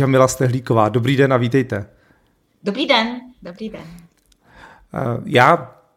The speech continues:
Speaker 1: eh, dodám ještě, že vy jste se narodila v Kazachstánu, což bude, eh,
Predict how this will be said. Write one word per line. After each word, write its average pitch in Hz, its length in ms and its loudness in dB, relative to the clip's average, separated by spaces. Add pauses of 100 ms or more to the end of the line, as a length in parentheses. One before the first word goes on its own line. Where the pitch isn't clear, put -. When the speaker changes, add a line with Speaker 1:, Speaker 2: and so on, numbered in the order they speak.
(120)
Speaker 1:
eh, 139 40 4 (480)
dodám 139 540 4
ještě, 135 220 0
že 135 260 2
vy 123 100 -2
jste 131 140 -6
se 131 400 -2
narodila 143 420 4
v 151 80 -14
Kazachstánu, 143 680 0
což 131 260 -6
bude, 131 540 2
eh, 110 480 -6